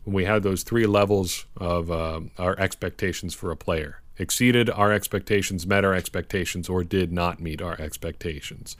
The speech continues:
The question continues, is there a player out of the twenty-one that you would evaluate differently? I said Kentrell Brice. Gary said Devontae Mays, or he brought up Devontae Mays as an example of someone whose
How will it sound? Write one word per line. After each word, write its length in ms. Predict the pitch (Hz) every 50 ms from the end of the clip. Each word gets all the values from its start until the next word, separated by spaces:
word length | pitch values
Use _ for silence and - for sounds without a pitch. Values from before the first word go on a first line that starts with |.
| - - - - - - - - -
The 80 | 110 101
question 440 | - 135 143 - - - 135 117 95
continues, 560 | - 98 92 - 139 143 135 113 107 98 -
is 220 | - 139 151 151
there 140 | 151 165 160
a 60 | 147
player 360 | 127 - 135 127 123 123 113 -
out 180 | 107 110 120 120
of 100 | 110 95
the 100 | - -
twenty-one 680 | - - - 127 113 101 95 90 104 110 101 90 90
that 160 | 85 98 - -
you 100 | 98 95
would 260 | 95 95 90 - - 95
evaluate 720 | 90 95 92 90 92 90 87 87 90 92 - - - -
differently? 600 | - 143 135 - - 95 - - - - - - - - - - - - - - - - - - - - - - - - -
I 200 | - 143 175 165
said 260 | - - 156 143 123
Kentrell 500 | - - 135 127 - - 123 113 104 98
Brice. 400 | 98 101 101 101 104 101 - -
Gary 500 | - 101 95 107 117 120 127 139 135 127
said 440 | 113 - - 110 104 104 98 98 110 -
Devontae 840 | 101 92 92 98 95 92 92 87 - 98 92 90 90 87 85 85 - -
Mays, 480 | - 95 95 92 87 78 71 71 80 85
or 80 | 85
he 140 | 82 98 107
brought 320 | 98 98 101 101 101 95
up 140 | 95 92 -
Devontae 520 | - 92 87 92 90 92 87 - 95 90 85
Mays 460 | 85 87 85 82 82 82 - - - - - - -
as 200 | 92 90 87 90
an 80 | 90
example 500 | 85 82 80 87 87 85 82 - - 87
of 100 | 82 80
someone 420 | - - 92 85 82 80 82 82 - - - - - - - -
whose 280 | 95 95 92 85 -